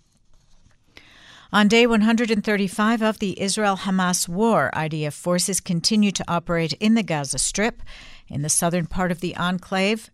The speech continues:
at the Nasser Hospital in Khan Yunis and surrounding area,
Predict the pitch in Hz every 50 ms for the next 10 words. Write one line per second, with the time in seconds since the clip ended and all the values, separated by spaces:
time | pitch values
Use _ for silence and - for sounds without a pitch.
0 | _ - 175 - - 175 175 170 180 208 226 226 - 220 202 196 196 185 - -
1 | - 190 190 170 147 143 - - 147 160 170 202 220 220 226 220 - 160 151 -
2 | - 165 156 151 151 147 143 151 - - 190 196 196 196 196 190 196 190